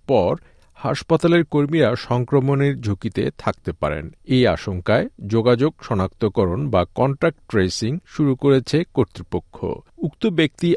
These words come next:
আফ্রিকা ভ্রমণ শেষে দক্ষিণ ব্রিসবেনের লোগান হাসপাতালে আসেন এবং পরে তার শরীরে ক্লেড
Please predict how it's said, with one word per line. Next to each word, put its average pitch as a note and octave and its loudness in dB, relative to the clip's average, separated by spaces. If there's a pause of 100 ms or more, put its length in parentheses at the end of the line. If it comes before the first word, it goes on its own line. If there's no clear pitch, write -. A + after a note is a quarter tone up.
(100)
আফ্রিকা D#3 2
ভ্রমণ A#2+ 2
শেষে D3+ 0 (220)
দক্ষিণ D#3 0
ব্রিসবেনের C3 2 (100)
লোগান B2+ 4
হাসপাতালে G2 -2
আসেন D#3 -2
এবং C3 -4 (200)
পরে C#3 2 (260)
তার F#2+ 4
শরীরে C3 4 (180)
ক্লেড G2+ 2